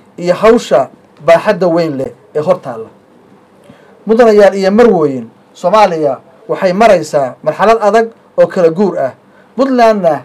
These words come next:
ma noqonayso marmarsiyo lagaga xubsiibto xilkasnimo xumo iyo mas'uuliyad darro aanan shaqo ku lahayn ee soo socotay muddo sannado ah. Insha Allah, heshiiskani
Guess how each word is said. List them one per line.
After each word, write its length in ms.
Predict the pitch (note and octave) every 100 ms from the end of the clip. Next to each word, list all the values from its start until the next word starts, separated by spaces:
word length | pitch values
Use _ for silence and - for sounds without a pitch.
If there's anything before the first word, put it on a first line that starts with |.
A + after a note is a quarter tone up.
| _ _ _ -
ma 160 | F3+ C4+
noqonayso 760 | B3 A3 A3 F3+ D#3+ E3+ C3+ - _ -
marmarsiyo 800 | F3 F3+ F3+ - G#3 A3 B3 - _ - -
lagaga 300 | F3+ G3+ C4+ -
xubsiibto 640 | A3 - E3+ D#3+ E3+ D3 - _ _
xilkasnimo 520 | G3 F#3+ G3 G3 F#3 -
xumo 320 | A3 B3 C4+ - - - - -
iyo 240 | G#3 A#3+
mas'uuliyad 540 | A#3 G#3 - G3 F#3+ D#3
darro 380 | F#3 F#3 A#3 - - - -
aanan 320 | F#3+ F#3 F3
shaqo 280 | - A#3+ -
ku 100 | A3
lahayn 380 | F3+ F#3+ E3 - _ _ _ F3
ee 100 | E3+
soo 200 | A3+ A3+
socotay 540 | F3 - - D3 C3+ - _
muddo 200 | E3+ E3+
sannado 340 | E3+ E3 D3+ D3
ah. 160 | B2 - _ _ _ _ _ _ _ _ _ _ -
Insha 240 | A3+ A#3
Allah, 400 | G#3 F#3 D#3+ D#3 - _ _
heshiiskani 680 | D#3 A#3+ B3+ - F3 F3 B3+